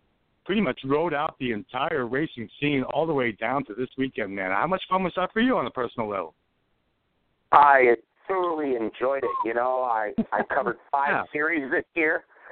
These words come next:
Speaker 2: Uh, two of them are already done. N H R A just finished up last week. You know, shout out to Antron Brown, Get Down Brown, for, uh, winning another championship.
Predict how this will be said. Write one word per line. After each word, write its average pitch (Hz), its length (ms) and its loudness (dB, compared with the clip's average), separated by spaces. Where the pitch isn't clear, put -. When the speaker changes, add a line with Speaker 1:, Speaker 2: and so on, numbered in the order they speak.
Speaker 2:
Uh, 180 220 0
two 185 120 0
of 165 100 0
them 156 160 -2
are 143 100 2
already 160 240 -2
done. 151 280 -2
N 139 140 2
H 139 220 -2
R 143 260 0
A 143 100 -2
just 131 200 -2
finished 139 300 -2
up 139 180 -2
last 135 280 0
week. 139 300 0
You 131 80 2
know, 131 120 0
shout 131 180 2
out 131 200 -2
to 131 60 -2
Antron 131 520 -2
Brown, 139 380 0
Get - 240 -2
Down 139 280 0
Brown, 139 380 0
for, 113 220 2
uh, 110 200 0
winning 131 280 2
another 135 340 0
championship. 131 680 0